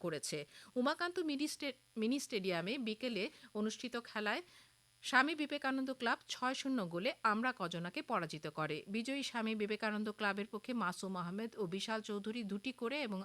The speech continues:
আবু বক্কর মিয়া ও সাবির হোসেন একটি করে গোল করে। একই মাঠে পান্থুই স্পোর্টস ক্লাব ও শিমনা তমাকারি ফুটবল ক্লাবের অপর খেলাটি এক এক গোলে ড্র হয়।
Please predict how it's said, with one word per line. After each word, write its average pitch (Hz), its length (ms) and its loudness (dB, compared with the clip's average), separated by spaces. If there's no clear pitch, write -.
আবু 214 260 0
বক্কর 240 360 -2
মিয়া 233 280 0
ও 202 100 0
সাবির 175 380 -2
হোসেন 175 280 -6
একটি 226 260 -2
করে 175 220 -2
গোল 147 200 -4
করে। 139 300 -4
একই 220 260 2
মাঠে 277 260 -4
পান্থুই 214 400 -4
স্পোর্টস 165 400 -8
ক্লাব 220 260 0
ও 202 100 -2
শিমনা 208 380 -2
তমাকারি 180 440 -4
ফুটবল 170 380 -2
ক্লাবের 175 380 -2
অপর 196 260 -6
খেলাটি 202 460 -6
এক 185 200 -2
এক 175 180 -4
গোলে 180 260 -6
ড্র 185 340 -4
হয়। 147 200 -4